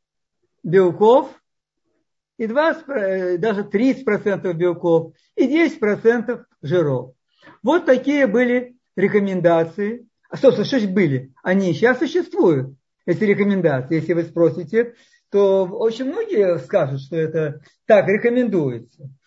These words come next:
Какая же у нас проблема есть с углеводом? Кстати, действительно, углеводы, вы все знаете, ну что такое углеводы? Это опять та же мука, это опять те же, э, та-, то-, те же сладости, сахара и так далее.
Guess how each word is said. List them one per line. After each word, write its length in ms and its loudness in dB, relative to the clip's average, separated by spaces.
Какая 460 2
же 100 -4
у 40 -4
нас 220 -6
проблема 520 0
есть 200 -2
с 40 -14
углеводом? 600 -2
Кстати, 540 2
действительно, 680 -4
углеводы, 920 0
вы 140 -2
все 220 2
знаете, 320 -2
ну 40 -4
что 140 -4
такое 220 2
углеводы? 420 -2
Это 160 -2
опять 320 -2
та 160 0
же 120 -4
мука, 580 -6
это 220 -2
опять 320 0
те 140 0
же, 340 -4
э, 420 2
та-, 140 2
то-, 280 2
те 280 -4
же 120 -2
сладости, 680 -2
сахара 640 2
и 100 -2
так 200 -4
далее. 580 -2